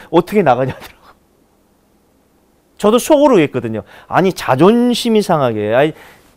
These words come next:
불신자 사장이 안 나가는데 어떻게 목사가 살겠다고 나가겠습니까? 그래서 나도 버텼지. 그게 지진이에요.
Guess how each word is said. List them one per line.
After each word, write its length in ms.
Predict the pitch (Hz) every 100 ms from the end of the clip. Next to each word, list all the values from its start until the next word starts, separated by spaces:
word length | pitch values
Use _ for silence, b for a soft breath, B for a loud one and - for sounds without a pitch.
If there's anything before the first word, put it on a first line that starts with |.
| _ _
불신자 680 | 180 190 254 220 220 175 - _ _
사장이 680 | - - 262 254 226 208 175 -
안 160 | 143
나가는데 640 | 190 185 170 156 147 151 139 b b b _
어떻게 260 | 180 254
목사가 640 | - 196 - 226 208 190 - b b b _
살겠다고 580 | - - 254 247 214 185
나가겠습니까? 720 | 151 117 147 127 104 98 - 80 _ _ _ _ _ _ _ _
그래서 120 | - 180
나도 220 | 160 170
버텼지. 720 | - 151 - 214 - 120 104 _ _ _ _ _ _ _ _ _ _ _ _ -
그게 260 | - 135
지진이에요. 720 | 160 139 113 104 82 82 117